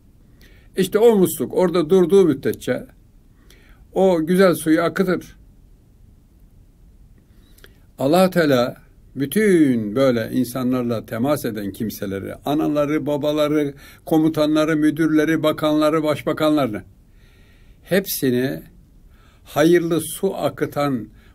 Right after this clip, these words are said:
musluklar halinde istihdam eylesin inşallah. Efendim, bize ulaşmak isteyen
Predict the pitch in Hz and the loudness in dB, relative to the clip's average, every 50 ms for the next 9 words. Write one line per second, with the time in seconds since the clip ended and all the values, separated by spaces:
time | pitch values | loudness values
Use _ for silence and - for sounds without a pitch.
0 | - - 135 143 - - - 147 139 139 - 139 131 120 110 110 117 120 120 120 | -6 -4 -4 -4 -4 -6 -8 -8 -8 -6 -4 -2 -2 -2 -4 -4 -2 -2 -2 -2
1 | 120 117 113 110 110 107 - - - - - - - - _ - - - - - | -2 -2 -4 -4 -6 -8 -10 -12 -16 -20 -20 -20 -20 -20 _ -8 -6 -6 -4 -6
2 | 131 - - 127 120 117 110 107 104 101 95 - - 104 98 92 85 - - - | -6 -6 -4 -4 -4 -2 -4 -6 -6 -8 -8 -10 -10 -10 -10 -10 -10 -12 -16 -20
3 | - - - - - - _ _ _ - _ - - - - _ _ - - - | -20 -20 -20 -20 -20 -20 _ _ _ -20 _ -20 -20 -20 -20 _ _ -20 -20 -20
4 | - _ - _ - - - _ - - - - - - - - - _ - - | -20 _ -20 _ -20 -20 -20 _ -20 -20 -20 -20 -20 -20 -20 -20 -20 _ -20 -20
5 | - - _ _ _ _ - - - - - - - _ _ - - - 175 170 | -20 -20 _ _ _ _ -20 -20 -20 -20 -20 -20 -20 _ _ -20 -4 -4 0 2
6 | 208 196 185 170 156 175 165 190 185 170 165 170 175 160 - - 180 160 - - | 2 2 2 2 0 0 2 2 2 2 2 2 2 2 0 0 -4 -6 -6 -8
7 | - - 156 147 139 131 - - | -4 -2 0 0 2 0 -2 -4